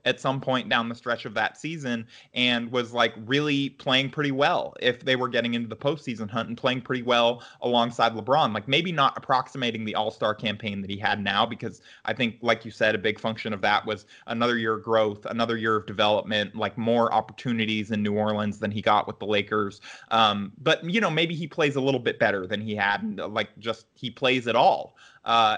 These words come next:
and so, like, I, I think it is interesting to see, like, if that, like, the one thing, reason that I think this would maybe be good is if he gets in there, and, like, we've seen how much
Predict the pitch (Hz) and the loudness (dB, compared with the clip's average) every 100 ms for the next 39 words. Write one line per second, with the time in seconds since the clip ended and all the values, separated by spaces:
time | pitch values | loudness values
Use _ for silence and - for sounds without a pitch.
0 | - 135 127 127 117 120 117 - 117 131 | -2 -6 -2 -2 0 -2 -4 -4 0 0
1 | 143 170 139 147 151 135 - 127 - 120 | 0 -4 -4 -4 -4 -8 -10 -12 -6 -4
2 | 113 110 - _ _ 139 - 135 123 120 | -6 -10 -18 _ _ -10 -6 -4 -2 0
3 | 110 107 - 117 - 123 135 135 139 139 | 0 -2 -4 -10 0 2 2 0 -2 -2
4 | 123 160 202 202 - - 170 151 - 120 | 0 0 0 -4 -8 -8 -8 -8 -10 -4
5 | 139 147 135 120 113 127 110 117 - 110 | -4 -2 -2 0 -2 -4 -6 -6 -6 -4
6 | 113 113 107 98 101 160 175 117 110 - | -2 -2 -4 -8 0 4 6 6 2 -6
7 | - _ 123 123 117 107 - - 120 - | -14 _ 2 4 6 4 0 -4 -4 -2
8 | 202 196 147 135 135 117 110 104 120 117 | 0 2 2 -2 0 2 2 0 -2 -2
9 | 127 208 196 - 135 123 113 95 107 110 | -4 -4 -4 -6 -4 0 -2 0 0 0
10 | 107 - | 0 -4